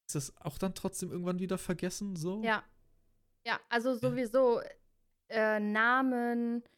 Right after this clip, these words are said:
Speaker 2: ähm, also Interpreten oder Titel, kann ich, ich kann mir das einfach alles überhaupt nicht merken. Ich kann das noch so gut finden oder auch, äh, Filme. Da,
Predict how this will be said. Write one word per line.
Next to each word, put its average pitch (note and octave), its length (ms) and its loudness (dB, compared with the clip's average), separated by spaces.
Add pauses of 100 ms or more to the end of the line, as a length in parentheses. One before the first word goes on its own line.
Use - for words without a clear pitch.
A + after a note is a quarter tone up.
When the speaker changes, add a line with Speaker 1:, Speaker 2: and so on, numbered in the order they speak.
(400)
Speaker 2:
ähm, G#3 720 0 (160)
also G#3+ 180 0
Interpreten A#3 760 0
oder G#3+ 180 0
Titel, A3 680 -2 (720)
kann B3+ 160 4
ich, C4 160 -2
ich - 140 -10
kann C#4+ 180 4
mir D4 80 8
das B3+ 140 -2
einfach A3+ 400 -2
alles B3+ 300 2
überhaupt A3 360 -2
nicht G3+ 140 -6
merken. G3 200 -4
Ich G#3 120 -10
kann C4+ 160 -2
das C#4 180 -2
noch C#4+ 240 2
so C#4+ 220 -6
gut C4 260 -8
finden G3+ 680 -6 (240)
oder A#3 320 4
auch, A#3+ 360 2
äh, A3 440 2
Filme. D4+ 540 0
Da, - 180 -6